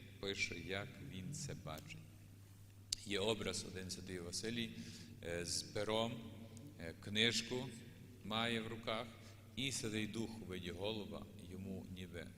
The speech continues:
каже, що робити, що писати. І ось цей святий Василій, він,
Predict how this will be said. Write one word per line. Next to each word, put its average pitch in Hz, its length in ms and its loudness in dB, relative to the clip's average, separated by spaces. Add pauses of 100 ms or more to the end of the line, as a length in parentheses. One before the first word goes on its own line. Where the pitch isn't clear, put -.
(800)
каже, 101 320 0
що - 280 -2
робити, 90 360 -4 (320)
що - 220 -4
писати. - 460 -4 (1080)
І 87 100 -4 (440)
ось 92 400 -2 (220)
цей 90 220 -4
святий 90 340 -2
Василій, 131 560 0 (680)
він, 123 360 2